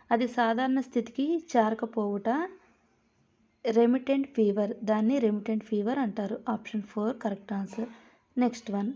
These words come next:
స్కిన్ స్క్రాంపింగ్లకు పరీక్ష కోసం క్రింది వాటిలో ఏది అవసరం? స్కిన్ స్క్రాంపింగ్లు పరీక్ష కోసం పొటాషియం హైడ్రాక్సైడ్ టెస్ట్ అనేది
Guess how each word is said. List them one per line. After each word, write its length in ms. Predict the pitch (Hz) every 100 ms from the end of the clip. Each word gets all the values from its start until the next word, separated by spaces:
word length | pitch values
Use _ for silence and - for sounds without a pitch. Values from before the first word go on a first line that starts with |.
| - _ _ _ - - - _ -
స్కిన్ 320 | - 285 311
స్క్రాంపింగ్లకు 760 | 320 - 247 240 247 240 240 269
పరీక్ష 340 | 269 220 220
కోసం 500 | 233 226 220 285 320 -
క్రింది 260 | 247 240
వాటిలో 340 | 262 262 254 254
ఏది 340 | 220 214 226
అవసరం? 460 | 214 202 220 214 220 - - - _
స్కిన్ 460 | - - - 269 349 359 _ _ _ -
స్క్రాంపింగ్లు 840 | - 220 208 208 214 208 214 214 - -
పరీక్ష 260 | 208 -
కోసం 540 | 208 208 196 - 294 370 - - _
పొటాషియం 560 | 233 226 240 226 254 240
హైడ్రాక్సైడ్ 760 | 214 202 202 208 202 254 302 320 _ _ _ _
టెస్ట్ 280 | 220 220 226
అనేది 480 | 208 196 247 302